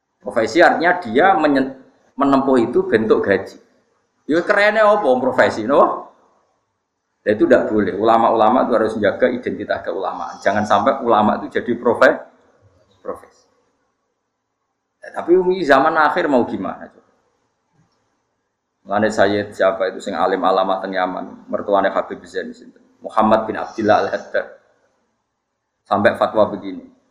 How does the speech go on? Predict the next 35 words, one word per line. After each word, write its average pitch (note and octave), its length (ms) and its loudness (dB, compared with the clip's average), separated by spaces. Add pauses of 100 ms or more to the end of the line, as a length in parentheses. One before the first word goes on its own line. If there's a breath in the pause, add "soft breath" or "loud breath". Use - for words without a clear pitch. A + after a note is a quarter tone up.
(280)
Wong A#2 240 2
alim A#2 400 2
kudu A2+ 240 -4
menisan G#2+ 400 2
alim G2+ 320 2
alamah. F#2+ 480 -2
Ojo A#2+ 240 2
sampai G#2+ 480 2
kalah A2 340 2
mbek G#2 220 -4
Hay'ah. G2+ 420 -6
Hay'ah G2+ 320 -2
iku A#2+ 140 -2
yayasan A2 560 2
atau A2+ 80 0
lembaga G#2 400 0
negara. - 400 -14 (720)
Nak B2+ 240 2
ora B2 320 4
ngono, A#2 560 -2
engko G2 320 -2
Hay'ah F#2+ 560 -4
iku C3 160 -14
sing B2+ 480 -8 (1300)
ngakimi C3 560 2
wong B2 240 4
alim. G#2 400 -2
Ora B2 320 2
kok - 80 0
wong A#2 240 0
alim B2+ 320 4
sing A#2+ 160 -6
menghakimi G#2 880 -4 (320)
Hay'ah. - 480 -10
Padahal C#3 320 4